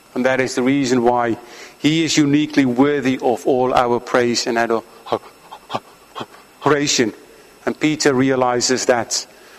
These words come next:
And that's why he ended, or he ends his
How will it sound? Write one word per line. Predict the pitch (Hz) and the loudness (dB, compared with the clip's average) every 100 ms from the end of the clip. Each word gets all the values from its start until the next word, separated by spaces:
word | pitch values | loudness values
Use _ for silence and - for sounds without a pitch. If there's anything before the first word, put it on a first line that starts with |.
| - | -10
And | - | 0
that's | 127 127 | 0 2
why | 131 127 | 2 2
he | 131 147 | 2 2
ended, | 156 151 139 - - - - - | 2 2 0 -2 -6 -10 -20 -6
or | 120 | -2
he | 123 147 | 0 2
ends | 147 143 | 2 2
his | - 131 - | 2 0 -2